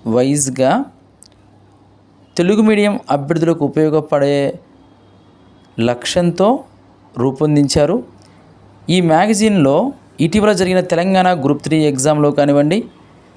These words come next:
తెలంగాణ గ్రూప్ వన్ ప్రిలిమ్స్లో, ఏపీ గ్రూప్ వన్ ప్రిలిమ్స్లో,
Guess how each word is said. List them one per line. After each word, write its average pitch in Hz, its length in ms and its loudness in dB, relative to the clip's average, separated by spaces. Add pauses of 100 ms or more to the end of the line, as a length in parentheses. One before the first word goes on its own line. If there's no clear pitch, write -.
(200)
తెలంగాణ 170 460 0
గ్రూప్ 135 240 -2
వన్ 160 140 -4
ప్రిలిమ్స్లో, 160 580 -2 (640)
ఏపీ 165 320 0
గ్రూప్ 135 320 -2
వన్ 160 180 -4
ప్రిలిమ్స్లో, 165 600 -2